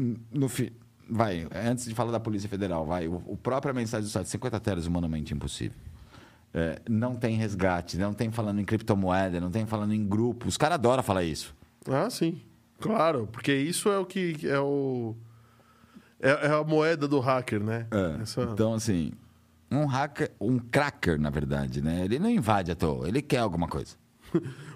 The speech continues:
Speaker 2: O Roberto Castro tá comentando aqui, a tela azul nessa semana me deu folga. <laughs>
Speaker 1: Ah, é. Então, eu acho que o buraco é mais embaixo e vem mais coisa aí.
Speaker 2: O
Speaker 1: E eu concordo, é alguma coisa de ativismo.
Speaker 2: Deixa eu ler o comentário aqui, ó.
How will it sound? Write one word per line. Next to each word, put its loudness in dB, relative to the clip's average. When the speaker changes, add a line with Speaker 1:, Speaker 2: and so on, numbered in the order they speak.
Speaker 2:
O 4
Roberto 2
Castro 0
tá 0
comentando 0
aqui, 0
a 2
tela 2
azul 0
nessa 0
semana 0
me 0
deu 2
folga. 2
<laughs> 0
Speaker 1:
Ah, 4
é. -4
Então, 0
eu 4
acho -2
que -4
o -2
buraco 2
é 0
mais 0
embaixo 2
e 2
vem 0
mais -2
coisa -2
aí. -6
Speaker 2:
O 4
Speaker 1:
E 6
eu 4
concordo, 2
é 4
alguma 0
coisa 0
de -4
ativismo. -4
Speaker 2:
Deixa 4
eu 6
ler 2
o 0
comentário 2
aqui, -2
ó. -2